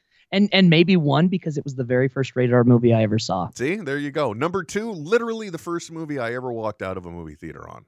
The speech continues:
Speaker 2: I did not see the
Speaker 1: <laughs>
Speaker 2: ending
Speaker 1: Really?
Speaker 2: of that movie, yes.
Speaker 1: Yeah.
Speaker 2: Which is a shame because I later came to find out, like, I was really on the verge of, like, the last ten minutes. I had
Speaker 1: Ugh.
Speaker 2: invested that much so far. Why did I not
Speaker 1: Yeah.
Speaker 2: continue?
Speaker 1: Yeah. 'Cause
Speaker 2: I
Speaker 1: you still got your money back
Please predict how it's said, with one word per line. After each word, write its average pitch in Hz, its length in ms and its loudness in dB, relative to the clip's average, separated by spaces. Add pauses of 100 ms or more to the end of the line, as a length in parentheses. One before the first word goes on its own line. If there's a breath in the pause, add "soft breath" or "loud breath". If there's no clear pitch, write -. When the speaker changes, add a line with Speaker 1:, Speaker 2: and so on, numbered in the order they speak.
Speaker 2:
I 107 140 -4
did 123 220 -6
not 131 220 -4
see 120 200 -8
the 110 120 -6
Speaker 1:
<laughs> 104 40 -2
Speaker 2:
ending 107 220 -6
Speaker 1:
Really? 160 220 6
Speaker 2:
of 117 60 -2
that 104 40 -6
movie, 85 260 -10
yes. 82 460 -12
Speaker 1:
Yeah. 143 300 2 (240 soft breath)
Speaker 2:
Which 151 200 -2
is 160 140 -4
a 160 60 -4
shame 175 340 -4
because 135 380 -8 (100)
I 131 100 -4
later 135 300 -6
came 139 300 -10
to 120 60 -4
find 123 360 -4
out, 117 200 0
like, 113 180 -6
I 117 120 -2
was 120 220 -6
really 135 260 -6
on 117 140 -6
the 113 60 -6
verge 104 340 -6
of, 92 160 -16
like, 98 180 -8
the 104 80 -12
last 98 480 -6
ten 104 240 -8
minutes. 76 360 -14 (220 soft breath)
I 120 140 2
had 151 160 6
Speaker 1:
Ugh. 135 120 -6
Speaker 2:
invested 135 540 -2
that 139 200 0
much 131 180 -8
so 127 180 -4
far. 107 240 -4
Why 113 320 -2
did 110 160 -10
I 104 120 -6
not 95 200 -12 (120)
Speaker 1:
Yeah. 127 200 2
Speaker 2:
continue? 78 240 -12 (140)
Speaker 1:
Yeah. 139 240 0 (600)
'Cause 180 160 0
Speaker 2:
I - 20 0
Speaker 1:
you 151 80 4
still 151 160 0
got 143 140 4
your 127 80 0
money 135 180 2
back 165 220 0